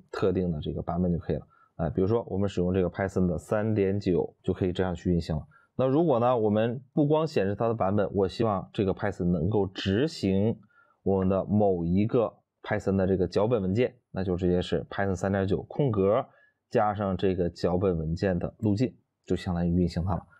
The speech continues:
好，它的这个原理啊，和我们直接在I D E当中点击运行是一样的。好，那它在执行的时候呢，它的这个后边的过程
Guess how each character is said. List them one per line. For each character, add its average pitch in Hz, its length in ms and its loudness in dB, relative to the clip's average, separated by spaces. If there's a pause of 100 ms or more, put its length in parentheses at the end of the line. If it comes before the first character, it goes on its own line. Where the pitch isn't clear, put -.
好， - 180 -6
它 - 160 -4
的 131 140 0
这 110 140 2
个 95 260 0
原 101 240 2
理 113 100 2
啊， - 140 -4
和 - 180 -2
我 90 60 2
们 82 100 -4
直 87 140 -2
接 95 100 2
在 95 140 -2
I 104 180 -4
D 117 140 0
E 107 80 4
当 98 160 0
中 98 140 0
点 87 240 -2
击 95 100 0
运 110 160 2
行 90 340 0 (360)
是 - 340 -4
一 92 120 0
样 92 220 0
的。 - 60 -6 (220)
好， - 180 -2
那 170 100 2
它 190 220 0
在 208 140 4
执 143 180 0
行 110 180 0
的 120 80 0
时 110 80 -2
候 98 140 2
呢， 92 260 -2
它 107 140 -4
的 101 140 0
这 101 100 2
个 90 100 2
后 143 200 -2
边 117 180 0
的 110 80 2
过 247 240 0
程 - 220 -12